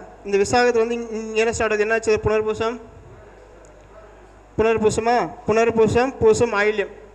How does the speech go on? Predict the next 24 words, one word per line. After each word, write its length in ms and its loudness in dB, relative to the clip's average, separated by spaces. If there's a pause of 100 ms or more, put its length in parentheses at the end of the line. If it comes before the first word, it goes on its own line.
(180)
சரிங்களா? 300 2 (600)
அப்ப 240 -4
பாருங்க, 500 2 (560)
இதுல 340 -2 (800)
எல்லா 420 0
நட்சத்திரமே 500 0 (100)
வருது. 200 2 (120)
சரிங்களா? 360 -6 (680)
எல்லா 220 2
நட்சத்திரமே 480 0
வந்து 260 0
ஹண்ட்ரட் 640 -2
பர்சன்டேஜ் 360 -2
நவ 420 -2
கிரகங்களும் 580 2
வந்து 460 0
தன்மையை 400 0
வந்து 160 0
அனுபவிக்கிற 480 0
ஒரு 220 2 (880)
தன்மை 300 2
தான் 120 4
வந்து 260 -2
கேந்திரஸ்தானம். 640 0